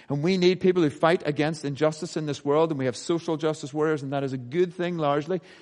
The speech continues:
But what they're doing often is dealing with the symptoms, and we need to go upriver and see what the causes are.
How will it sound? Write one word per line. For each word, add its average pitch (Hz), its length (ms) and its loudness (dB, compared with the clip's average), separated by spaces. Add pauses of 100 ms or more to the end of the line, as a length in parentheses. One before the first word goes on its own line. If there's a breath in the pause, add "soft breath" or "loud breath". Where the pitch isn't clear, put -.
(120 loud breath)
But 117 80 -2
what 160 180 4
they're 180 100 4
doing 156 280 0
often 151 260 0
is 139 100 -2
dealing 139 240 0
with 123 120 -6
the 127 40 -8
symptoms, 131 520 -4
and 123 100 -2
we 135 80 0
need 143 220 -2
to 147 60 -4
go 135 120 -4
upriver 131 360 -2
and 123 120 -6
see 131 160 -6
what 117 140 -8
the - 80 -14
causes 143 500 -8
are. - 220 -16